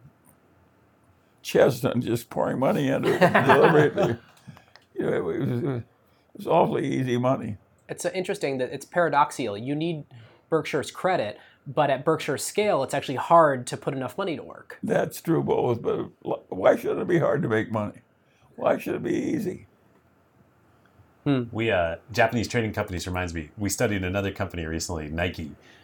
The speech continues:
Speaker 3: uh, that is,
Speaker 1: That's a
Speaker 3: was
Speaker 1: very
Speaker 3: surprising
Speaker 1: different
Speaker 3: to me.
Speaker 1: company.
Speaker 3: Yeah.
Speaker 1: That's
Speaker 3: Did you
Speaker 1: a,
Speaker 3: ever look
Speaker 1: that's
Speaker 3: at
Speaker 1: a
Speaker 3: it?
Speaker 1: style company. Well, of course, I've looked,
Speaker 3: <laughs>
Speaker 1: I've looked at it, but I don't like style company.
Speaker 2: Hmm. Too, too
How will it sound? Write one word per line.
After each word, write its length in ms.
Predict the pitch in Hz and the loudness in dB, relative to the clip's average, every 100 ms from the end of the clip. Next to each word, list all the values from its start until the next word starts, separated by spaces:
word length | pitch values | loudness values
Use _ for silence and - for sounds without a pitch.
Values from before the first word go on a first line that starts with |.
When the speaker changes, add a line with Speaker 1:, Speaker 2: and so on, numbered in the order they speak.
| - - | -14 2
Speaker 3:
uh, 320 | 85 76 71 - _ _ _ - 110 - | 2 4 -2 -6 _ _ _ -20 -20 -6
that 180 | 120 117 | -2 -2
is, 360 | 117 - - _ - | -2 -6 -12 _ 0
Speaker 1:
That's 220 | - - | 0 2
a 60 | 147 | 0
Speaker 3:
was 100 | - | 4
Speaker 1:
very 200 | 160 160 | 4 6
Speaker 3:
surprising 220 | 165 151 | 6 6
Speaker 1:
different 200 | 156 147 | 6 2
Speaker 3:
to 40 | |
me. 40 | 147 | 6
Speaker 1:
company. 400 | 143 131 139 127 _ _ | 6 6 0 -2 _ _
Speaker 3:
Yeah. 180 | 113 110 | -12 -4
Speaker 1:
That's 120 | 95 | 0
Speaker 3:
Did 100 | 135 | 2
you 80 | 156 | 4
Speaker 1:
a, 20 | |
Speaker 3:
ever 100 | 147 | 4
look 140 | 123 123 | 6 6
Speaker 1:
that's 100 | 170 | 6
Speaker 3:
at 100 | 175 | 4
Speaker 1:
a 40 | |
Speaker 3:
it? 40 | 190 | 4
Speaker 1:
style 380 | 247 240 - - | 8 10 10 8
company. 480 | 160 117 92 110 - _ _ _ _ _ _ | 4 4 0 -6 -14 _ _ _ _ _ _
Well, 140 | - | 0
of 120 | - - | 0 0
course, 220 | - 175 | -2 4
I've 200 | 208 - | 4 8
looked, 280 | 208 - - | 6 6 2
Speaker 3:
<laughs> 40 | |
Speaker 1:
I've 180 | 165 - | 2 4
looked 260 | 101 104 - | 2 0 -2
at 100 | - | -2
it, 60 | |
but 100 | - | 2
I 160 | - - | 4 4
don't 220 | - - | 2 2
like 200 | 80 85 | 2 0
style 320 | - 123 120 104 | 2 6 6 6
company. 400 | 110 85 110 - _ _ _ _ _ _ _ _ _ _ - _ _ _ _ | 0 -2 -4 -10 _ _ _ _ _ _ _ _ _ _ -20 _ _ _ _
Speaker 2:
Hmm. 200 | 156 131 123 _ | -6 -6 -8 _
Too, 240 | - 160 151 | -6 -6 -6
too 340 | - 165 151 | 2 4 4